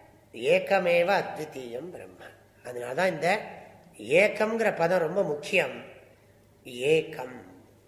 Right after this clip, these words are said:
சரி, ஆனா இன்னொரு வா-, பதம் இருக்கு, அனேஜத்து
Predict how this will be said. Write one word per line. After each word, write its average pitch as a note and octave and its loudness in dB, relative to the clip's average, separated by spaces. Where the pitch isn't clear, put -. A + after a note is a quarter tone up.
சரி, A2+ 0
ஆனா G#3+ 0
இன்னொரு G#3+ 4
வா-, F3+ 4
பதம் F#3 -2
இருக்கு, E3 -4
அனேஜத்து G3 10